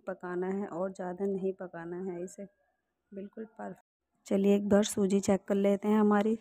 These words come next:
कि सूजी हमारी कितनी भुन चुकी है। तो आप देख सकते हैं कि सूजी बिल्कुल भुन चुकी है, हल्की सी गोल्डन हो चुकी है। तो सूजी को हम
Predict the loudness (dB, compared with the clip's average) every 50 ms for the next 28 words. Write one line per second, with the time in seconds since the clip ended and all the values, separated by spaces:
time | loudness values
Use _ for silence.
0 | -6 -12 -16 -14 -14 -12 -8 -6 -6 -2 2 4 4 4 4 4 2 0 -2 -6
1 | -8 -6 -2 -2 0 2 2 2 0 0 -4 -10 -12 -10 -10 -10 -10 -10 -10 -8
2 | -6 -6 -8 -8 -8 -6 -6 -6 -6 -6 -10 -14 -16 _ _ -6 -4 -2 -2 -4
3 | -6 -8 -12 -14 _ -12 -10 -8 -6 -6 -8 -8 -6 -8 -8 -6 -6 -8 -8 -8
4 | -10 -12 _ _ _ _ _ _ _ _ _ _ _ _ _ _ -2 -2 -2 -2
5 | -4 -6 -12 -16 -14 -10 -8 -6 -4 -4 -4 -4 -4 -6 -10 _ _ _ _ _
6 | _ -10 -6 -6 -6 -8 -8 -12 -14 -14 -12 -12 -10 -10 -10 -10 -12 -14 -18 _
7 | _ _ _ _ _ _ _ _ _ _ _ _ _ -16 -16 -14 -12 -8 -6 -6
8 | -4 -6 -6 -8 -8 -10 -10 -12 -14 -18 -16 -14 -14 -14 -14 -14 -16 -16 -16 -16
9 | _ -16 -16 -16 -14 -14 -14 -12 -10 -10 -8 -6 -4 -4 -4 -6